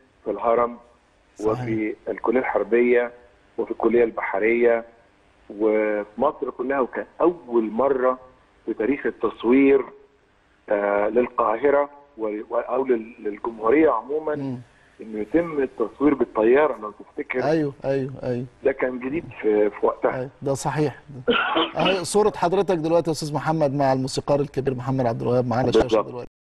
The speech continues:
Speaker 1: معلش أنا مش شايفك في التلفزيون يا
Speaker 2: لا،
Speaker 1: أستاذ عمرو.
Speaker 2: مش مشكلة، مش مشكلة.
Speaker 1: بعد نجاح مصريتنا،
Speaker 2: مم.
Speaker 1: أنا كنت، أنا كنت عامل مصريتنا وأنا ناجح في أغنية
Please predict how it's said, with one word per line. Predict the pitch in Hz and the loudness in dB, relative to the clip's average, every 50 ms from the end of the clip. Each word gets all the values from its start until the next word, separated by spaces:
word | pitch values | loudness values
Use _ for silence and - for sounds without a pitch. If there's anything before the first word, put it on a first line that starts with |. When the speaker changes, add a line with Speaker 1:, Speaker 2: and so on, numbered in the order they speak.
| _ | _
Speaker 1:
معلش | 151 156 156 - 147 | -2 -2 0 -2 -6
أنا | 139 139 | -8 -8
مش | 135 131 135 139 | -10 -12 -8 -4
شايفك | 175 175 170 175 - - | -2 -2 -2 -2 -4 -6
في | - | -6
التلفزيون | 131 - - 123 120 113 113 110 131 139 135 | -8 -8 -8 -6 -6 -8 -4 -2 0 0 2
يا | 123 | 2
Speaker 2:
لا، | 147 | 2
Speaker 1:
أستاذ | 147 127 113 - | 0 0 0 0
عمرو. | 107 107 110 | 0 0 0
Speaker 2:
مش | 110 120 - - | -2 -4 -4 -4
مشكلة، | 151 143 - - - 175 165 139 - - - 131 139 147 | -4 -2 -2 0 2 2 2 0 -2 -8 -12 -10 -8 -6
مش | 143 117 | -4 -2
مشكلة. | 117 135 123 - - 143 | -2 -2 -2 -2 0 0
Speaker 1:
بعد | 160 196 208 202 180 175 | 2 2 0 -2 -4 -6
نجاح | 151 143 131 135 160 175 - - | -6 -4 -4 -2 -4 -4 -4 -4
مصريتنا، | 143 135 131 127 120 123 120 113 131 160 - - 147 147 147 139 | -4 -4 -4 -4 -6 -6 -2 0 0 0 -2 0 0 0 0 0
Speaker 2:
مم. | 117 131 | 0 -2
Speaker 1:
أنا | 123 123 | -2 -2
كنت، | 117 - 175 180 165 - | 0 0 -2 0 0 0
أنا | 135 - - 123 123 127 | 0 0 0 -2 -2 -2
كنت | - 160 - - | -4 -2 -2 0
عامل | 135 147 175 175 165 147 | 0 0 0 -2 -2 -2
مصريتنا | 139 131 - - 127 143 165 - 143 135 | -4 -4 -2 -2 -2 -2 -2 0 0 0
وأنا | 131 135 131 | 0 0 0
ناجح | 131 147 156 151 156 143 | 0 0 0 0 0 -2
في | - - | -2 -2
أغنية | 120 117 127 135 135 131 | -2 0 0 0 0 0